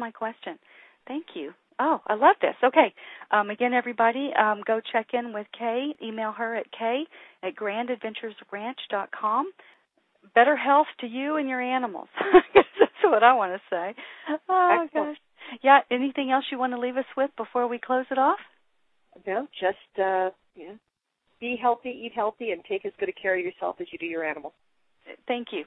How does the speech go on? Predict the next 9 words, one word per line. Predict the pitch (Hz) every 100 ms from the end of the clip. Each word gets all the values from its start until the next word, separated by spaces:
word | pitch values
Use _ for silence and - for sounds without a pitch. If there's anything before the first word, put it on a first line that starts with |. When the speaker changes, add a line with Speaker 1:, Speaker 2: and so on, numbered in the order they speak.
| _
Speaker 1:
Yeah. | 226 208 165 -
<laughs> | 185 381 - 392 247 - - - -
Boy, | 262
that's | 247 -
the | 220
truth. | 208 208 208
Speaker 2:
Namaste. | 196 175 - _ _ _ -
Speaker 1:
Okay. | 269 269 226 190 247
Well, | 269